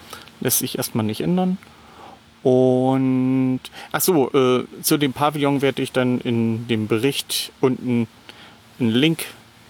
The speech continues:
mit reinsetzen, was das für ein Teil ist, mit der Warnung, äh, für jeden, der das wirklich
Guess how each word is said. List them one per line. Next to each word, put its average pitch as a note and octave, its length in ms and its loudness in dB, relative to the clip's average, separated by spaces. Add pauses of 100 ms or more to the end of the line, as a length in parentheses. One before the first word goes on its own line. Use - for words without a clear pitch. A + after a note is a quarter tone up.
(280)
mit C#3+ 200 -2
reinsetzen, C3 680 0
was C3 180 0
das - 160 -4
für - 80 -2
ein B2+ 80 -2
Teil A#2+ 320 0
ist, - 500 0
mit A#2+ 240 -2
der A#2 140 2
Warnung, A#2+ 460 2
äh, A2+ 280 0
für - 140 -2
jeden, A2+ 540 2 (720)
der A2 260 2
das - 240 -4
wirklich - 580 -2